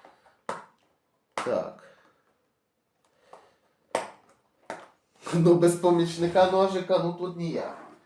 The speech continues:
Так, нема нашого помічника ножика. Зараз.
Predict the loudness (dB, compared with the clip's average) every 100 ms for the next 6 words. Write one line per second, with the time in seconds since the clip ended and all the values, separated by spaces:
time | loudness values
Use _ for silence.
0 | _ _ _ _ -4 -4 -6 -12 _ _
1 | -14 -10 -6 -8 -10 -18 -20 _ -20 -6
2 | -4 -4 -10 -20 -20 -14 -12 -12 -12 -14
3 | -14 -16 -18 -18 -14 -14 -14 -16 -16 -16
4 | -14 -6 -4 -2 -6 -14